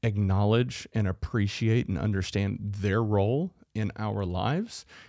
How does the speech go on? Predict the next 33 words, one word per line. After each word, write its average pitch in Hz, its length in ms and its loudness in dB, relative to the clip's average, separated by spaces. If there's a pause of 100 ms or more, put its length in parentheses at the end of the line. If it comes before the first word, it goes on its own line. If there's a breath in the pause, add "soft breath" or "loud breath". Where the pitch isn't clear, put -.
and 104 140 0
how 110 140 0
powerful 113 720 -2
they 104 240 0
can 92 220 -2
be. 82 300 -2
Even 131 180 4
though 143 120 8
they're 131 160 4
not 117 280 2 (140)
at 117 140 -2
the 117 80 -4
forefront, 139 500 0
they're 104 100 -2
not 110 220 -2
behind 113 340 -2
the 107 40 0
camera, 117 520 0
they're 104 120 0
not 107 220 0
creating 107 640 0
content, 110 580 -2 (440 loud breath)
they're 110 120 2
still 147 240 2
there 113 340 2 (180)
for 104 420 -2
a 98 60 -4
purpose 113 480 -2
and 90 160 -2
they 104 100 0
have 95 260 0
their 98 160 2
mission. 131 460 -2